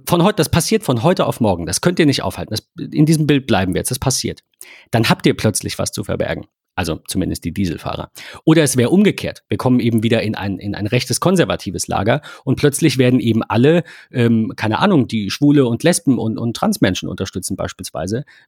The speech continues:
äh, und auch diese Menschen selbst, aber eben auch alle, alle Allies, wie man, wie man ja sagt, ähm,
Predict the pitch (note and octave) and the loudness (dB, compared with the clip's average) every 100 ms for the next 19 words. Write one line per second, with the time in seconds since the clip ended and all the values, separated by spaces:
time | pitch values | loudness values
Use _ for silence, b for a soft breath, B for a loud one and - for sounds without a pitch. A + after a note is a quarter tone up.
0 | _ A2+ - D#3 D#3 - B2+ B2 C#3+ B2+ | _ -4 4 4 4 2 0 2 2 4
1 | B2+ C3 - G#2 G#2+ D3+ - A2 A2 A2+ | 6 4 2 2 4 2 2 0 2 2
2 | A#2 G#2 - G#2+ G#2 F#2 - F#2+ F#2 B2 | 2 0 -2 -2 0 -2 -2 -4 -2 2
3 | C3+ E2 G#2 - F2+ F2 F#2+ G2+ F#2 F2+ | 2 2 -2 -4 -6 -6 -6 -6 -4 -6
4 | F2 G2+ C#3 B B B _ A#2 A2 G#2+ | -6 -8 -10 B B B _ 2 2 0